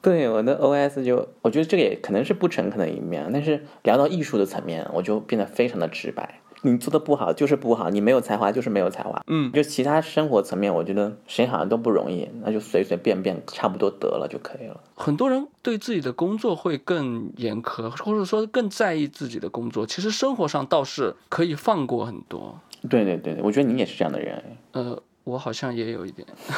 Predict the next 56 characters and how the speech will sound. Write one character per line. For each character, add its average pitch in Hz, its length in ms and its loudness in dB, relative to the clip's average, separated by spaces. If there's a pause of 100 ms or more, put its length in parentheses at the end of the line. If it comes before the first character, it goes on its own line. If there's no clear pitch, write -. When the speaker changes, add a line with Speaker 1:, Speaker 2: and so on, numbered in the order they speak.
(320)
Speaker 2:
<laughs> - 580 -4
在 180 160 2
感 104 180 0
情 110 180 -4
上， 135 300 0
我 120 100 -2
有 113 160 0
一 - 60 -4
个 92 460 -4
观 123 300 -2
点， - 160 -6
我 123 100 0
不 117 80 -10
知 - 80 0
道 135 80 0
你 - 100 -4
同 - 220 -12
不 123 80 -12
同 - 240 -12
意。 110 120 -8
比 - 160 -14
如 147 100 4
说 202 100 2
两 143 160 0
个 131 80 0
人 156 80 0
谈 143 220 -2
恋 143 180 0
爱， 135 200 0 (120)
如 190 180 2
果 233 120 6
两 143 220 4
个 151 120 2
人 143 280 0 (200)
能 139 160 2
一 240 100 0
起 - 240 -4
工 190 320 0
作 240 260 0
的 - 120 -6
话， - 320 -4 (140)
其 - 280 2
实 107 460 -2 (180)
能 127 300 0
证 202 180 0
明 117 260 0
他 156 140 -4
们 156 120 0
两 110 180 -4
个 107 80 -6
人 127 100 -6
非 143 180 -2
常 127 160 -6
的 117 80 -8
合 - 300 -12
拍。 - 300 -14